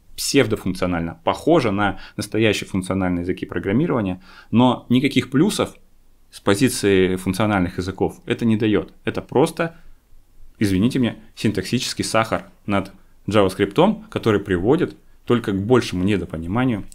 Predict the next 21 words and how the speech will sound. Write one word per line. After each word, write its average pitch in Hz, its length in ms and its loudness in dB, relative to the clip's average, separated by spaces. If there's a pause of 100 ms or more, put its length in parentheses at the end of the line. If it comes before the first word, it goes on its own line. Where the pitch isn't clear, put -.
(160)
и 113 80 -4
ошибкам. - 480 -4 (400)
Поэтому 127 280 4
подумайте, 151 640 4
прежде 117 320 0
чем 107 220 -2
использовать 101 440 0
какие-то 98 400 -2
идеи 98 380 2
из, 92 380 -4
э, 82 460 -10
Ф - 260 -6
П, 220 260 0 (380)
потому 98 300 2
что - 320 -6
это 151 220 2
может 107 300 0
привести 101 560 0
к - 160 -6
обратному 110 540 2
эффекту. - 420 -8